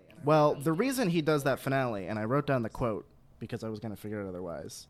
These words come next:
He, the way he describes it is he says, "True identity is what exists within one's own heart and is seen by another." So what he's doing there is, "All right, you picked that. That's a meaningful thing to you,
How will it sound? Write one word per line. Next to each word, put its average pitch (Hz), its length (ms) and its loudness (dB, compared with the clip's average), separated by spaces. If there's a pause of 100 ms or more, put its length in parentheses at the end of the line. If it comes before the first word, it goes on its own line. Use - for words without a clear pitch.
He, 180 580 0
the 147 140 2
way 196 160 6
he 202 160 0
describes 143 420 0
it 117 80 -6
is 117 120 -8
he 139 80 0
says, 120 300 -2
"True 185 280 2
identity 139 560 4
is 110 220 -4
what 120 140 0
exists 110 560 -4
within 123 320 0
one's 110 320 -2
own 151 180 4
heart 117 400 0
and 113 140 -4
is 107 120 -4
seen 117 300 -2
by 104 140 0
another." 98 540 -6 (640)
So 123 160 0
what 127 100 0
he's 127 200 -2
doing 180 360 4
there 120 240 0
is, 107 140 -4
"All 104 100 -2
right, 95 120 -4
you 131 160 0
picked 185 360 0
that. 98 240 -4
That's 113 160 -4
a 120 80 0
meaningful 127 420 -2
thing 123 200 -4
to 110 60 -4
you, 113 440 -2